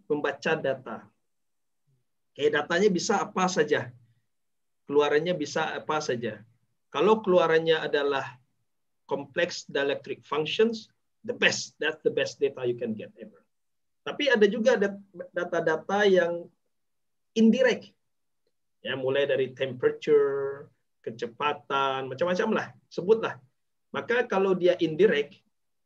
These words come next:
kita harus membuat pemodelan yang sesuai, yang mirip semirip-miripnya, karena ti-, tidak mungkin kita membuat pemodelan dengan memasukkan semua parameter. Subhanallah,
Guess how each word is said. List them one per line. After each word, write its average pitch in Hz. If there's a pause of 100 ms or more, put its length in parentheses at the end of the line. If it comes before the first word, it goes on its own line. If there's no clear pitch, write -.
(520)
kita 196
harus 226
membuat 190
pemodelan 175
yang 180
sesuai, 185 (160)
yang 220
mirip 247
semirip-miripnya, 165 (160)
karena 226
ti-, -
tidak 214
mungkin 226
kita 196
membuat 185
pemodelan 175
dengan 175
memasukkan 175
semua 165
parameter. 139 (1500)
Subhanallah, 185